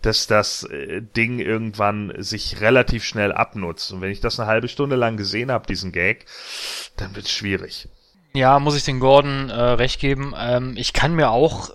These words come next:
Speaker 2: vorstellen, dass sich das schnell abnutzt. Ja, wa-, ja, das ist jetzt ein bisschen weit hergeholt, aber woran mich das ein bisschen erinnert hat, war, äh, es war einmal das Leben. Also so ähnlich.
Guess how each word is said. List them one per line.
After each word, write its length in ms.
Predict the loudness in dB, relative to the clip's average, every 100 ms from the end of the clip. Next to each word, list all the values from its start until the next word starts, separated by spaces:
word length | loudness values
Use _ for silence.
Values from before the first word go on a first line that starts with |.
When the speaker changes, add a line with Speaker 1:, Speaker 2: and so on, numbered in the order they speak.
| -18
Speaker 2:
vorstellen, 800 | -16 -8 2 2 2 2 2 2
dass 140 | -2 -6
sich 140 | -6
das 240 | -4 0 0
schnell 380 | 0 0 0 0
abnutzt. 1120 | -2 -2 -4 -6 -6 -6 -6 -8 -10 -10 -16 -20 -20 -20
Ja, 400 | -10 4 6 8
wa-, 140 | 6 2
ja, 380 | 2 4 4 4
das 120 | 0
ist 60 | -2
jetzt 180 | -2
ein 60 | -4
bisschen 200 | -4 4
weit 180 | 4 6
hergeholt, 420 | 4 4 4 4
aber 140 | 2 2
woran 180 | 0
mich 100 | 0
das 200 | -2 -2
ein 120 | -2 -4
bisschen 280 | -4 -2
erinnert 280 | -2 0 2
hat, 220 | 0 -2
war, 320 | -2 0 2 0
äh, 240 | -2 -2
es 160 | 0 2
war 80 |
einmal 220 | 2 4 2
das 180 | 0
Leben. 400 | 0 0 0 -4 -2
Also 200 | 0 0
so 200 | 0 2
ähnlich. 440 | 2 2 0 -2